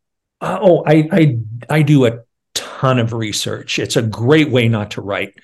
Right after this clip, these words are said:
Um, and, uh, but so many things, um,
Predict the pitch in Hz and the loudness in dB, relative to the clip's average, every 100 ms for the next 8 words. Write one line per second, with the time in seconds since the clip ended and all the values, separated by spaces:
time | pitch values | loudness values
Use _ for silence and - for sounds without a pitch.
0 | - - - - - _ 139 123 113 113 | -20 -20 -20 -20 -20 _ 2 4 6 4
1 | 113 - _ _ - - _ _ _ 143 | 0 -6 _ _ -20 -20 _ _ _ 0
2 | 135 127 123 123 131 117 113 120 - - | 2 2 0 0 0 2 0 -6 -12 -10
3 | 180 - _ - 190 113 151 - - _ | -10 -10 _ -10 -2 2 2 0 -18 _
4 | _ _ _ _ _ - - 165 180 208 | _ _ _ _ _ -2 2 4 6 8
5 | 170 156 135 - 160 156 127 123 120 - | 6 4 2 0 0 0 -2 -6 -8 -6
6 | 156 127 113 110 117 | -2 0 0 -2 -4